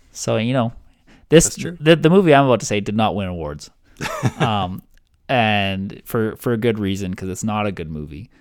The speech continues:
Speaker 1: But no, you know what? I was about to say at least it used practical effects. I don't even think it used practical effects.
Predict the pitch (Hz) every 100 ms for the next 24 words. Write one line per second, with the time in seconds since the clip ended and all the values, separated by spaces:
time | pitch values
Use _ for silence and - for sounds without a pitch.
0 | _ _ 131 156 151 - - _ _ _
1 | - _ _ _ - - 143 151 147 143
2 | 147 180 - 139 123 120 131 123 120 113
3 | 120 120 113 - 101 - 107 - 104 -
4 | 135 165 180 143 139 110 117 - 110 -
5 | 101 - 92 -